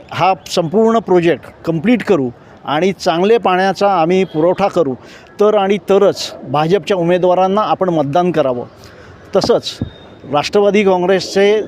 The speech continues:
माननीय अजितदादा पवार यांनी जर आपल्याला आश्वस्त केलं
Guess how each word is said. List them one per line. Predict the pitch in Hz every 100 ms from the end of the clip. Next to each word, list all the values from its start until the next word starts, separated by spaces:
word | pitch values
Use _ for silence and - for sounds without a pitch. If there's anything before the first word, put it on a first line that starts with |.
| - -
माननीय | 151 165 180 196
अजितदादा | 160 165 170 180 190
पवार | 175 156 120 - - - - -
यांनी | 156 170 214
जर | 214 202
आपल्याला | 175 202 208
आश्वस्त | 170 151 190 202 - 180
केलं | 160